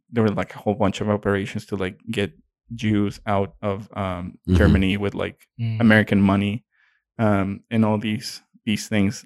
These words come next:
Speaker 1: um, that, man, like, that, that is an episode in and of itself.
Speaker 2: Oh, for
Speaker 1: Like,
Speaker 2: sure.
Speaker 1: I, I could go for literal hours. Like, Deanna probably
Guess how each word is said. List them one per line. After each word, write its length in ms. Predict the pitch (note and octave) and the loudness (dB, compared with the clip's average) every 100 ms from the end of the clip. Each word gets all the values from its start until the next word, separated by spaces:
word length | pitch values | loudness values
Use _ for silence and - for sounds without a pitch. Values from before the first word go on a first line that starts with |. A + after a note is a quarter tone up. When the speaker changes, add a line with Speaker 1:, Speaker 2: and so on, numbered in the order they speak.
| - | -10
Speaker 1:
um, 420 | A2 G2 F#2+ F2+ _ _ _ _ _ _ _ _ C3 | -8 -8 -10 -12 _ _ _ _ _ _ _ _ -12
that, 220 | G2 A2+ _ _ _ | -10 -10 _ _ _
man, 280 | B2 A#2 A#2+ | -2 2 4
like, 240 | B2+ A2+ A#2+ | 4 2 2
that, 280 | B2+ B2 A#2 | 2 2 2
that 140 | C3 | 4
is 160 | C3+ A#2+ | 4 4
an 100 | A2+ | 4
episode 460 | G#2+ G#2 A2+ A2 - | 2 -2 -2 -4 -2
in 100 | A#2 | 2
and 120 | G#2+ | 2
of 100 | G#2 | 0
itself. 320 | G#2 - A2+ | -6 -6 -4
Speaker 2:
Oh, 80 | E2+ | -4
for 140 | - A#2 | -4 -8
Speaker 1:
Like, 100 | G#2 | -8
Speaker 2:
sure. 240 | D#2 C#2+ _ _ _ _ - | -10 -16 _ _ _ _ -16
Speaker 1:
I, 220 | - B2 - | -4 -4 0
I 100 | B2 | 0
could 260 | - A#2 G#2 | 2 0 2
go 360 | A2 G2+ G#2 - _ _ - | 2 2 -2 -8 _ _ -6
for 340 | G#2+ G2 - - | -2 -2 -4 -6
literal 560 | A2 - A2 G#2 G2+ - | -6 -4 -6 -6 -10 -12
hours. 340 | G#2 G#2+ G2+ - - - - | -8 -8 -10 -16 -20 -20 0
Like, 240 | B2 A#2+ C3 | 2 2 2
Deanna 380 | B2 B2 D3+ | 2 4 2
probably 760 | C3+ C3+ C3+ B2+ B2 A2+ A2+ | 2 2 2 2 0 0 -6